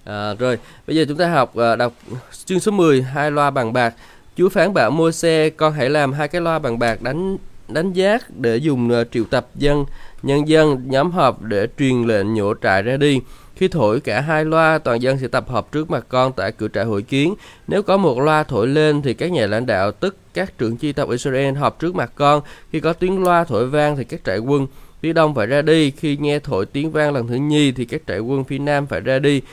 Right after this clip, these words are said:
Khi nào muốn các trại quân ra đi thì phải thổi loa vang. Khi triệu tập nhân dân dùng loa thổi nhưng đừng thổi tiếng vang."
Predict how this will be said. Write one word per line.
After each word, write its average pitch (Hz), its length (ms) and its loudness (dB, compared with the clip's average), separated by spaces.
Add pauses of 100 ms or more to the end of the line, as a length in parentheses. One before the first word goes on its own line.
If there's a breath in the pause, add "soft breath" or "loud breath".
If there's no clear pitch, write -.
(220 loud breath)
Khi 170 200 2
nào 143 260 4
muốn 143 320 0
các 202 320 -8
trại 92 180 -4
quân 147 400 0
ra 151 220 -2
đi 151 260 2
thì 131 120 -4
phải 104 180 -4
thổi 95 220 -2
loa 135 200 0
vang. 147 320 2 (360 loud breath)
Khi 180 280 6
triệu 120 180 0
tập 120 260 0
nhân 147 300 0
dân 156 300 2
dùng 139 280 0
loa 147 420 2
thổi 113 340 -2
nhưng 156 280 -2
đừng 135 200 -2
thổi 110 240 -2
tiếng 139 240 -6
vang." 151 360 -2